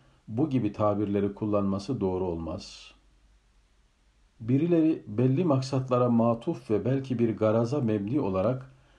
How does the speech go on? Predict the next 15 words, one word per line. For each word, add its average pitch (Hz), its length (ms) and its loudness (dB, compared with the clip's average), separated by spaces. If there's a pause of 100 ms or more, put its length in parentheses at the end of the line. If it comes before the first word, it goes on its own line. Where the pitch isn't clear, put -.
(260)
dinle 156 300 2
ilgili 101 520 -2
yeni 131 180 2
kavramlar 107 560 0
üretip 95 480 -4
piyasaya 98 460 -2
sürüyor. 78 600 -8 (680)
Bununla 131 420 4
kendine 117 420 0
göre 117 300 2
başka 104 340 -2
mana 104 460 2
ve 104 80 0
mazmunlar 95 640 -2
kastediyor. 78 720 -8